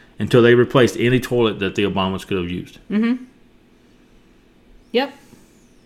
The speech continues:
Speaker 2: There, there are people who, who are, and I, I admit for a while I was one of them who was like, "Well, Melania is just there. She was a trophy wife. She got into something she didn't expect to get into,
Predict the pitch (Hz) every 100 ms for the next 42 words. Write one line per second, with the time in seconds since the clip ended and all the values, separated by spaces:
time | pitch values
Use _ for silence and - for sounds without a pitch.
0 | - - - 262 302 277 311 302 302 302
1 | 294 233 254 240 233 233 254 240 226 233
2 | 226 226 220 220 226 233 233 240 220 240
3 | 214 208 233 220 196 196 185 - 190 254
4 | 202 165 165 165 160 - - - 233 226
5 | 214 208 214 208 208 214 247 269 220 190
6 | - 214 208 202 202 208 202 190 160 -
7 | 240 233 220 214 214 208 180 180 180 175
8 | 190 180 175 156 180 170 151 - - -
9 | - 180 196 233 226 240 226